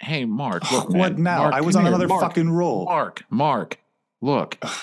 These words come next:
Speaker 1: We bust these kids into Universal Studios to sit here,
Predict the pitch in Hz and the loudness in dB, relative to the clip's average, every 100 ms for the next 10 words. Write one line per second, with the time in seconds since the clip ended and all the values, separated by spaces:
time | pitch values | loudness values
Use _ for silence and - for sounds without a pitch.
0 | - - _ _ _ _ _ _ - 120 | -14 -20 _ _ _ _ _ _ -6 -6
1 | - 139 170 - 170 - - 131 117 107 | -4 -2 -2 -2 -4 -4 -4 -2 0 2
2 | 101 95 87 85 82 - 85 80 78 - | 2 0 -2 -6 -8 -6 -4 -4 -6 -8
3 | - - - - | -8 -8 -8 -14